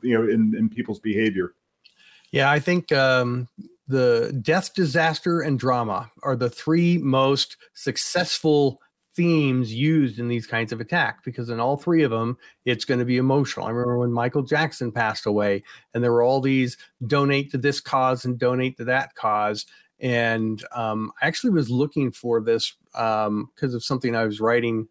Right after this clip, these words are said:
Speaker 2: uh, at the same time this week here. And I couldn't find the, the source, but I remember reading something, a report about two weeks into the Michael, uh, Jackson, you know, sympathy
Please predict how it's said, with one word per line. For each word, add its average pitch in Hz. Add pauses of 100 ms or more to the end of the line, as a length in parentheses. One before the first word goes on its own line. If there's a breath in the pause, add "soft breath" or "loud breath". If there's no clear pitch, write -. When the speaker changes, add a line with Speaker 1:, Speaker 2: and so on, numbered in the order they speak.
Speaker 2:
uh, 110 (320)
at -
the -
same 117
time 139
this 110
week 113
here. 110 (840 loud breath)
And 131
I 120
couldn't 196
find 160
the, 131
the 135
source, 131
but -
I 131
remember 127
reading 151
something, 120
a 123
report 127
about 135
two 208
weeks 160
into 147
the 123
Michael, 117 (520 soft breath)
uh, 113
Jackson, 120 (440)
you -
know, 107 (1900)
sympathy 143